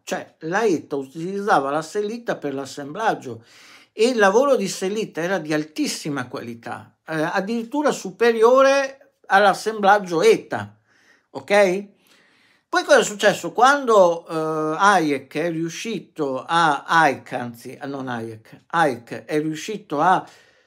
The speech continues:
limitare la fornitura alle grandi case e, e in un certo modo ne hanno risentito soprattutto le piccole che non avevano i mezzi per sviluppare i propri calibri, Sellita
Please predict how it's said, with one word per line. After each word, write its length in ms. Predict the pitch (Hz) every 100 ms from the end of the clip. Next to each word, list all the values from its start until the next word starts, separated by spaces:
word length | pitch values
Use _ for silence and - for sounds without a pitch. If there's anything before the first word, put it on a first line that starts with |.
| _ _ _
limitare 600 | - 190 220 208 226 254
la 140 | 220 160
fornitura 680 | 185 175 175 - 233 226
alle 180 | 175 160
grandi 540 | 156 180 208 190 165
case 720 | 151 147 123 117 127 135 160 - _ _ _ _ _
e, 420 | - 165 185 190 -
e 420 | 156 151 147 151
in 160 | 156 165
un 120 | 165
certo 320 | 175 175 175
modo 300 | 165 202 208
ne 120 | 190 156
hanno 240 | 165 160
risentito 640 | 147 143 160 151 220 175
soprattutto 580 | 165 151 156 156 185 190
le 140 | 147
piccole 500 | 135 214 - 165 139
che 120 | 131 135
non 160 | 143
avevano 360 | 143 175 175 156
i 80 | 147
mezzi 340 | 151 139 139
per 160 | 131 135
sviluppare 600 | 131 143 123 - 151 143
i 60 |
propri 360 | - 143 - 131
calibri, 420 | - 135 123 220
Sellita 800 | - 233 208 - 240 240 240